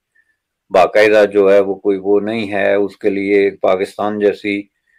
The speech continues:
एक हाईली ऑर्गेनाइज किस्म की sophisticated military machine के खिलाफ लड़ाई लड़ना जो है, conventional war की बात कर रहा हूं मैं, एक तकरीबन जो है वो मुश्किल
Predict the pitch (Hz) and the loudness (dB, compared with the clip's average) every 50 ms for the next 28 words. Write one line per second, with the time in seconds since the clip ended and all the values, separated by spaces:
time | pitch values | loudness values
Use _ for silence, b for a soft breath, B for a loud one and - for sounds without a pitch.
0 | _ _ _ _ _ _ - 101 101 98 104 92 87 95 107 120 127 127 120 117 | _ _ _ _ _ _ 0 0 2 2 2 2 4 4 2 2 2 2 2 4
1 | 107 104 98 95 98 101 101 113 117 98 98 - 101 - - 110 107 101 98 - | 4 4 2 0 -4 -4 -2 -2 -4 -4 -8 -12 -14 -10 -10 -10 -10 -10 -10 -8
2 | 110 107 101 95 - 104 98 95 - 110 104 - - 123 107 - - 110 107 101 | -6 -6 -6 -4 -2 -4 -4 -4 -4 -10 -10 -8 -8 -10 -10 -8 -4 -4 -4 -2
3 | 101 104 104 101 101 98 98 101 101 104 104 - 107 104 101 104 104 101 92 - | -2 -4 -4 -4 -4 -6 -6 -4 -4 -4 -2 0 0 0 2 0 -4 -6 -10 -10
4 | - 101 101 104 104 - 110 104 - 101 98 92 95 95 - - _ _ _ _ | -12 -10 -10 -10 -6 -4 -4 -2 -2 0 0 0 0 0 -4 -18 _ _ _ _
5 | _ _ _ _ 107 104 104 _ _ _ 101 95 95 98 95 92 95 101 104 101 | _ _ _ _ -20 -20 -20 _ _ _ -20 -6 -2 0 2 4 4 2 2 2
6 | 98 95 95 101 110 117 110 104 90 85 87 98 - _ _ _ _ _ _ _ | 0 0 0 -4 -4 0 2 2 2 2 0 -2 -6 _ _ _ _ _ _ _
7 | _ - 117 117 120 123 131 135 135 135 135 120 104 92 90 87 90 87 - - | _ 0 0 2 4 2 2 2 2 -2 -4 -4 0 2 4 2 2 0 -2 -14
8 | 80 80 85 87 85 - - 98 90 87 90 90 87 90 92 98 - _ _ _ | -8 -6 -6 -6 -6 -4 -4 -4 -4 -4 -10 -12 -12 -12 -12 -14 -14 _ _ _
9 | _ _ _ _ _ _ _ _ - 131 101 101 - - - - 135 135 127 131 | _ _ _ _ _ _ _ _ -6 -6 -2 2 2 2 4 2 -2 0 2 0
10 | 131 135 127 123 117 107 101 107 120 123 117 120 110 107 - _ 120 113 101 | 0 2 2 4 4 6 6 6 4 2 0 -2 -4 -6 -6 _ -8 -8 -8